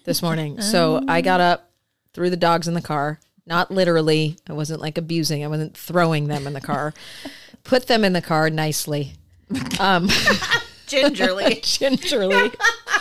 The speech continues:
Speaker 1: Although
Speaker 2: If you saw these dogs,
Speaker 1: Yeah.
Speaker 2: it'd be funnier,
Speaker 1: Belle,
Speaker 2: <laughs> but
Speaker 1: Belle, and Belle likes to sleep in. She's, like, a teenager, so she's looking at me shaking 'cause it's cold, and she's like,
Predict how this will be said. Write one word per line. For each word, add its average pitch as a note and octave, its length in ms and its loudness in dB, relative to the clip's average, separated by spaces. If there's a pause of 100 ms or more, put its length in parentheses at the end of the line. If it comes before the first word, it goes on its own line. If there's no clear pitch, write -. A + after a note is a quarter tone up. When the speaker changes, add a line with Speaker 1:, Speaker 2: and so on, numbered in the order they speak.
(680)
Speaker 1:
Although B3 380 6
Speaker 2:
If A3+ 220 0
you C#4 140 6
saw C4+ 220 4
these A3 220 6
dogs, F3+ 400 6
Speaker 1:
Yeah. A#3 200 6
Speaker 2:
it'd E3 260 -2
be F#3 140 4
funnier, C4 360 4
Speaker 1:
Belle, A#3+ 180 2
Speaker 2:
<laughs> G#3 40 -8
but G#3 180 4
Speaker 1:
Belle, C#4 300 4
and A3 240 2
Belle G#3 220 4
likes A#3+ 240 2
to F#3 100 0
sleep F3 380 -2
in. D#3+ 180 2
She's, E3+ 200 0
like, D#3+ 120 0
a D#3 60 -2
teenager, F3 520 0
so F3+ 140 -2
she's E3+ 260 -2
looking E3+ 260 0
at E3+ 60 -4
me F3+ 100 -2
shaking D#3+ 420 0
'cause D3+ 140 -2
it's D3+ 120 -6
cold, D#3+ 320 0
and D#3 100 -4
she's D#3+ 180 2
like, E3 160 2